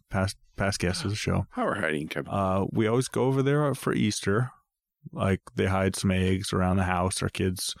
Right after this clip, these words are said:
Speaker 1: gather up some eggs.
Speaker 2: Yeah. They
Speaker 1: And
Speaker 2: hate that you guys show up,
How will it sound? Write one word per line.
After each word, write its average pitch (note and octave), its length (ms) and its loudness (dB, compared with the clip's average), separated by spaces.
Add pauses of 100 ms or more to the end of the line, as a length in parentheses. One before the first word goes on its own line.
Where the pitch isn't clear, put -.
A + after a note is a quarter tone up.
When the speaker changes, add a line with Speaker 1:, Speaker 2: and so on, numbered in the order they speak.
(540)
Speaker 1:
gather F#2 300 2
up - 120 -2
some F2+ 180 2
eggs. F#2 420 0 (200)
Speaker 2:
Yeah. F2+ 200 -2 (120)
They G#2+ 80 0
Speaker 1:
And G#2+ 80 -2
Speaker 2:
hate B2+ 220 0
that A#2+ 100 2
you A2 160 2
guys G2+ 240 0
show G2 180 0
up, E2+ 200 -2